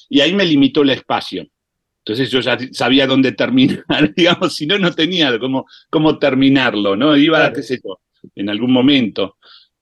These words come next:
Speaker 1: Pero esa, esa cosa de, de qué pasa con las maquetas, por ejemplo, eso le pasa, es un, una pas-, eh, un, un padecimiento del, de los ferromodelistas.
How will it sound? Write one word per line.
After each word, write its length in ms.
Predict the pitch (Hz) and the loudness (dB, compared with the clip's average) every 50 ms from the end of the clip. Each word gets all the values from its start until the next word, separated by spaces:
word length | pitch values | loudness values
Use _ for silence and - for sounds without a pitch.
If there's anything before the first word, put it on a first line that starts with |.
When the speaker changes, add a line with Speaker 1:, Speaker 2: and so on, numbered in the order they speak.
| _ | _
Speaker 1:
Pero 440 | - 131 143 135 139 139 139 139 - | 0 0 2 4 4 4 4 2 2
esa, 340 | - 175 202 190 - 202 180 - - | 0 -2 -2 0 0 0 -2 -2 -2
esa 340 | 170 185 185 - 196 175 - | -2 -2 0 0 -2 -2 -2
cosa 300 | 196 202 - - 196 185 | -4 -4 -2 -2 -2 0
de, 240 | 170 160 156 156 - 120 | 0 0 -2 -4 -4 -4
de 340 | 131 135 135 139 139 - _ - | -2 0 0 0 -2 -4 _ -2
qué 160 | 147 143 143 | -2 -2 0
pasa 340 | - - 180 - - 170 - | -2 -4 -4 -2 -2 -2 0
con 140 | 160 147 | 0 0
las 100 | 139 127 | 0 0
maquetas, 580 | 135 139 135 - - 139 107 95 - 95 92 - _ _ _ | -2 -4 -4 -4 -6 -6 -6 -6 -6 -8 -8 -10 _ _ _
por 160 | - 101 110 | -8 -8 -6
ejemplo, 240 | 98 110 - - 107 | -6 -6 -6 -6 -2
eso 140 | 110 151 131 | -2 0 0
le 100 | 117 - | 0 -2
pasa, 320 | - - - - 139 120 113 - - - - - _ | -4 -6 -4 -2 -2 -2 -2 -4 -8 -12 -14 -16 _
es 220 | - 131 - - | -12 -12 -6 -4
un, 180 | 131 113 101 - _ _ _ | -2 -4 -4 -6 _ _ _
una 240 | - 131 131 120 - | 2 2 2 2 0
pas-, 220 | - 127 - - - | -2 -4 -6 -6 -10
eh, 180 | 147 135 127 - | -12 -14 -10 -8
un, 320 | - 127 135 131 123 127 135 | -4 -2 0 0 0 0 -2
un 140 | - 127 110 | -4 -4 -2
padecimiento 800 | 135 131 135 127 123 - 139 135 156 175 185 185 160 - 160 139 | 0 0 2 0 0 0 2 2 2 2 0 0 0 0 0 2
del, 240 | 135 120 117 110 95 | 2 0 -2 -4 -4
de 100 | 113 120 | -2 -2
los 120 | 117 - - | -2 -2 -2
ferromodelistas. 960 | - 135 117 120 131 123 127 127 127 123 135 147 139 - - - 110 101 | -2 -2 0 0 0 2 2 0 0 0 0 0 0 0 -2 -6 -8 -8